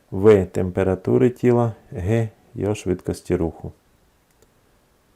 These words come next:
Правильна відповідь В. Температури тіла. Внутрішня енергія тіла визначається його температурою. Ну і зрозуміло, вона ще залежить і від маси тіла,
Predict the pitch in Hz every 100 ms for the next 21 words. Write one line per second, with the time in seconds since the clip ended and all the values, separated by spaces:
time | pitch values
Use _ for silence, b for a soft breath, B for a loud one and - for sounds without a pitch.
0 | _ _ _ _ _ _ _ _ _ _
1 | _ _ _ _ _ _ _ _ 123 143
2 | 135 117 107 - 101 90 85 87 87 -
3 | - 87 90 90 - 120 120 - - 85
4 | 80 80 b b b b b b b b
5 | b b b b b b b _ _ 107
6 | 107 - - - 98 95 95 92 95 90
7 | 135 135 120 92 95 92 - 117 113 -
8 | 92 98 101 95 90 92 90 - 85 82
9 | 92 127 113 104 95 101 107 104 92 90
10 | - 87 87 87 87 87 - 82 90 120
11 | 143 - 127 - 113 107